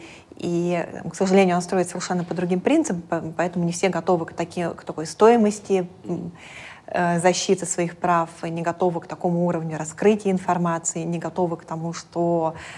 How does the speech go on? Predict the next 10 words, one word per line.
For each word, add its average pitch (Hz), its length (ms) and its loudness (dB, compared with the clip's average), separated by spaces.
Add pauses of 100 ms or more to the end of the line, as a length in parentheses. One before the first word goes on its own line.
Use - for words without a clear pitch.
(320)
э, 160 320 2
у - 60 -8
судей 175 420 0
есть 165 180 -6
такая, 170 680 -2 (240)
такая 180 240 4
дискреция 196 760 6
в 180 120 -2
некоторых 180 420 0
ситуациях, 170 640 -4